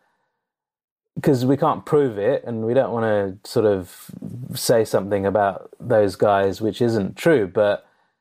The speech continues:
there were rumours and reports that they used to basically see away tours as a chance to go away from home, get pissed,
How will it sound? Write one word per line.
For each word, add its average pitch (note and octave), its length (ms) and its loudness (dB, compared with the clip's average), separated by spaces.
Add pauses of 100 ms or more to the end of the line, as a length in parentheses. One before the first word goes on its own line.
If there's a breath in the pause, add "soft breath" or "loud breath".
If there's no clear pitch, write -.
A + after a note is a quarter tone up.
(180)
there B3+ 240 2
were F3+ 200 4
rumours E3 640 2
and C#3+ 200 -2
reports C3+ 760 0
that A#2+ 340 2 (100)
they B2 120 2
used B2+ 260 -2
to A2 180 -2 (140)
basically C3+ 580 0
see A#2+ 300 0
away A#2 300 4
tours G2+ 440 0
as G#2 300 2
a G2+ 60 -4
chance G#2+ 380 -4
to - 140 -2
go C#3 240 4
away A#2+ 220 0
from G2 240 -6
home, G2 400 -2 (1080)
get - 280 2
pissed, - 580 -4